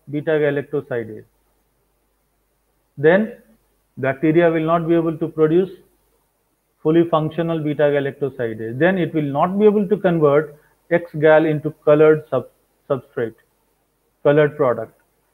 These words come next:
So this colorless substrate will not be converted into a colored product.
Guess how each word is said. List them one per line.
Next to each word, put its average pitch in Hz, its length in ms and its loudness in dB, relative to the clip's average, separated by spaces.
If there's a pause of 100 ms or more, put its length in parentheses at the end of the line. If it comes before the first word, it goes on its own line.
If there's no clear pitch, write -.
(120)
So 156 80 -2
this 185 260 2
colorless 220 460 6 (280)
substrate 156 640 -2 (960)
will 147 200 0
not 170 300 -2
be 226 100 0
converted 185 560 0
into 175 220 -4
a 175 100 -4
colored 160 560 -2
product. 123 420 -6